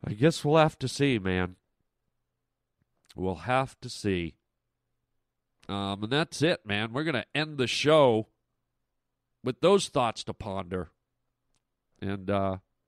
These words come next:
keep in mind, I'm not pulling a side here. Like, people get, people get enraged. They're like, "How dare you talk about the Jews like that?" Or, "How dare you talk about the Palestinians?" Uh-uh. This is just about resolving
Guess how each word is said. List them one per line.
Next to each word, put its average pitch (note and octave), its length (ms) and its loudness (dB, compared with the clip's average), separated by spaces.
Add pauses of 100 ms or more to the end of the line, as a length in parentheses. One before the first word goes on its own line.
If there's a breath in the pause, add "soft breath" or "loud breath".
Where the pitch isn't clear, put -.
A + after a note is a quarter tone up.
(220)
keep - 240 -8
in F#3 80 -2
mind, E3 240 0
I'm B2 80 -6
not D3+ 260 -2
pulling E3+ 400 -4
a C#3 60 -6
side C3+ 500 -2
here. G2 240 -4
Like, G2+ 200 -2 (400 soft breath)
people F3+ 300 0
get, C3 220 -6
people E3 280 -4
get C3 240 -2
enraged. A2+ 480 -4
They're G#2+ 80 -6
like, A2 140 -6
"How G3+ 200 0
dare A3 320 4
you A3 180 0
talk G3 320 0
about G3+ 300 -2
the F#3 80 -4
Jews F3+ 460 -2
like F3 240 -2
that?" F3 260 0
Or, D#3+ 100 0
"How G#3 140 2
dare A3+ 320 4
you G#3 300 2 (420 soft breath)
talk G3 240 0
about F#3+ 280 -2
the F3 100 0
Palestinians?" E3+ 760 -4
Uh-uh. F#3+ 520 4 (1600)
This D#3+ 140 -2
is G3 100 -4
just F#3 220 -2
about D3 320 2
resolving C3 880 0